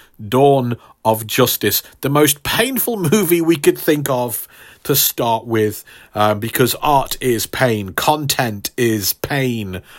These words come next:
our suffering is your pleasure. We know that from doing X-Men The Last Stand. Um, it's gonna be just like a regular movie show that we do. Mister Hollywood's gonna do the behind-the-scenes stuff on the making of the movie.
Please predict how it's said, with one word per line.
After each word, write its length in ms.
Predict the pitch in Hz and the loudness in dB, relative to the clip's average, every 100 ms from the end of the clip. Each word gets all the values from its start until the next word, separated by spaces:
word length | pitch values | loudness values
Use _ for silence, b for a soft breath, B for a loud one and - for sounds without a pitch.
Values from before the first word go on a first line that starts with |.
| B - | B 2
our 280 | 160 165 | 4 4
suffering 800 | 143 - 160 143 135 127 104 101 - | 0 -2 -4 -6 -6 -6 -6 -10 -6
is 280 | 123 107 104 | -4 -4 -2
your 340 | 117 120 113 | 0 2 0
pleasure. 600 | - 120 120 117 110 95 B B | -2 -4 -2 -2 -2 -4 B B
We 440 | 110 113 156 165 160 | -6 0 0 0 -2
know 320 | 147 151 151 | 2 4 4
that 420 | 104 98 - - b - | 0 -4 -6 -10 b -6
from 240 | - 117 | -4 -2
doing 300 | 117 113 110 | 0 0 0
X-Men 420 | 113 - - 113 | -4 -4 -4 -4
The 80 | 123 | -2
Last 380 | 113 98 - - | 0 0 -2 -4
Stand. 600 | - 170 139 101 87 - B B B B - | -2 -2 -2 -6 -10 -12 B B B B 0
Um, 360 | 113 113 113 120 | 2 2 -2 0
it's 140 | 180 175 | 2 4
gonna 160 | 190 | 2
be 80 | 190 | 0
just 400 | 147 226 220 - | 0 2 2 2
like 180 | 190 190 | 2 2
a 60 | |
regular 380 | 185 180 175 170 | 2 2 2 0
movie 240 | 160 156 147 | 0 -2 -2
show 200 | 165 147 | -2 -2
that 80 | |
we 140 | 139 131 | -4 -4
do. 360 | 170 160 151 - - - | -2 0 -2 -6 -14 -4
Mister 220 | 143 139 | -2 -2
Hollywood's 460 | - 160 160 147 143 | 0 4 4 4 0
gonna 200 | 135 127 | -2 -2
do 120 | 123 | -4
the 100 | 107 | -6
behind-the-scenes 800 | - 131 120 107 - 160 170 - | -10 -8 -6 -4 -4 -4 -4 -2
stuff 260 | 170 165 | -2 -2
on 100 | 143 | -2
the 80 | 123 | -2
making 300 | 123 131 123 | -2 -2 -4
of 80 | 110 | -4
the 100 | 107 | -2
movie. 600 | 120 165 160 165 156 | 2 2 4 4 4